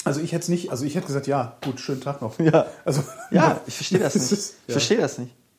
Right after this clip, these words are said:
Speaker 2: Ja, von meinen Gebührengeldern.
Speaker 1: Ja, echt.
Speaker 2: Ja, das, äh, gar nicht mal so gut. Nee. Ähm, ja, was haben wir noch als
Speaker 1: <laughs> Was haben wir noch?
Speaker 2: Thema?
Speaker 1: Wir hatten noch den
Speaker 2: Das, das,
Speaker 1: N S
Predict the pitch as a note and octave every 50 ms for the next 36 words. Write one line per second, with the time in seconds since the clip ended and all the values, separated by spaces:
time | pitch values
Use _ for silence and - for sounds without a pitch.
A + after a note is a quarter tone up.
0 | _ _ _ _ _ _ - G#3 A3 D3+ B2 - - - - - - - _ _
1 | _ - - E3 D#3+ D#3 D#3+ F#3 G#3 G#3+ G#3+ G#3+ F#3+ F3 E3 E3+ G3 A#3+ B3 A#3+
2 | F#3 C#3 C3 C3 B2 B2 B2 A#2+ A#2+ A#2 A#2 A#2 A#2 - C3+ G#2+ G2+ A2+ A#2 A#2
3 | C3+ E3+ - - _ _ _ _ _ _ _ - B2+ A#2+ - - - - - A#2+
4 | B2+ B2 A#2+ B2 A#2+ A#2+ A#2+ B2 C3+ - _ _ _ _ _ - A#2+ B2 C3+ D3
5 | D3+ - D3 D3+ D3 D3+ D3 E3 E3+ D3 C3 - - _ _ _ _ _ _ _
6 | _ _ _ - B2 B2 A#2+ A2+ A#2 A#2 - _ _ _ _ _ _ - B2 B2+
7 | C3+ C#3 C#3 C3+ C3+ C#3 C#3 C#3 C3 - - - _ _ - A2 D3 D#3 D#3+ D#3
8 | E3+ G3 G3+ F#3+ F3 F#3+ G3 - F#3+ D#3+ D#3+ D#3 D#3 C#3 G#3 A#3+ A3+ A3 G#3 C#3
9 | D3 E3 G#3+ G#3+ F#3 F3 - F#3 E3+ D3 - G#3 - - -